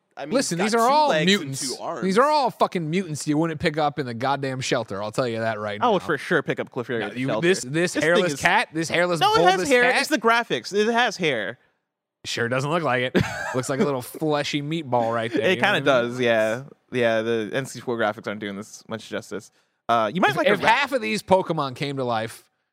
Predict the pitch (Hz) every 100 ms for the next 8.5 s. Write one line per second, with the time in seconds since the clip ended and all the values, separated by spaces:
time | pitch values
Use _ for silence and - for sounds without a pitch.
0 | _ - 190 190 175 143 135 160 151 139
1 | 151 143 160 147 131 127 131 139 120 117
2 | 131 131 113 127 127 110 123 127 135 117
3 | 107 107 - 113 - 113 127 127 120 113
4 | 320 - 101 98 311 208 254 392 247 -
5 | - 185 220 254 226 196 403 185 - 180
6 | 170 - 156 - 131 110 320 - 233 208
7 | 226 196 247 208 120 120 - _ - -
8 | 254 254 139 117 139